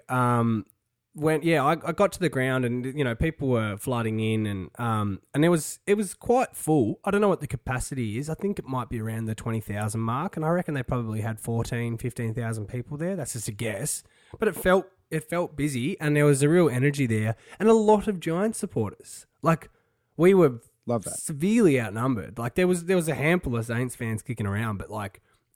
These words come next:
Speaker 1: overwhelmingly Giants supporters, and they were louder than us.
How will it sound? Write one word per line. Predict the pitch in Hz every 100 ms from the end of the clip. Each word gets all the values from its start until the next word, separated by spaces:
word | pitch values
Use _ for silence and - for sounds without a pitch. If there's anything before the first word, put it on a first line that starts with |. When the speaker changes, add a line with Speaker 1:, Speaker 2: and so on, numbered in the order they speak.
| _ 160 165
Speaker 1:
overwhelmingly | 135 127 131 131 120 113 110 104 92 110
Giants | - 117 110 110
supporters, | - 101 95 90 87 -
and | - 120
they | 123 123
were | 113 113 107 - _ _ _
louder | 104 117 123 120 120
than | 113 110
us. | 107 104 101 - -